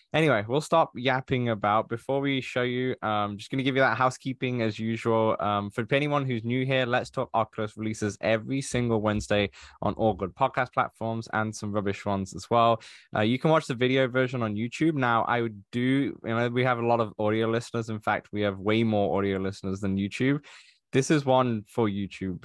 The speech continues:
you know, like, you can listen to it absolutely fine in the audio and you're not gonna miss out too much. The only thing is that it's pretty cool watching us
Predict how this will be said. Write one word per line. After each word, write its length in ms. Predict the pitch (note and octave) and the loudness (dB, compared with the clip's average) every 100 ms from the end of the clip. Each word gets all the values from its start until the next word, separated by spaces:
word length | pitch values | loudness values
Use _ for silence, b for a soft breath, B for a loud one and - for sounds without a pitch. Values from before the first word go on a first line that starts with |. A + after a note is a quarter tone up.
| - | -10
you 140 | G2+ G2+ | -4 0
know, 180 | G2 G#2+ | 2 4
like, 200 | B2 B2 | 4 2
you 120 | D#3 | 0
can 160 | E3 | 2
listen 240 | C#3+ C#3+ C3+ | 0 0 -2
to 140 | C#3 | 0
it 60 | B2+ | 2
absolutely 440 | A#2 - A#2+ E2 | 0 -2 -8 -10
fine 500 | - G2 A2 C#3 E3+ - | -4 0 0 0 -2 -4
in 180 | C3 C3 | -4 -2
the 80 | |
audio 400 | - C3+ C#3+ C#3+ | 0 2 2 2
and 80 | D3 | 2
you're 80 | A2 | 2
not 220 | A#2 A2 | 2 0
gonna 240 | A2 G#2+ G2 b b | 0 -2 -4 b b
miss 300 | A2+ A#2 - | -2 -2 0
out 260 | G#2+ G#2 - | 0 0 -2
too 200 | - G#2+ | -4 0
much. 340 | C3+ D3+ - - b b | 0 -2 -8 -20 b b
The 100 | - | -2
only 140 | B2 A#2+ | 0 0
thing 240 | - A#2+ | -2 0
is 160 | A#2 A2 | 0 0
that 200 | A2+ - | 0 0
it's 140 | A2+ | -4
pretty 320 | - C#3 B2+ - | -4 -4 -4 -4
cool 320 | - A#2 G#2+ | -2 0 2
watching 400 | G#2 G#2 G#2+ G2+ | 0 0 -4 -2
us 160 | G2+ | -4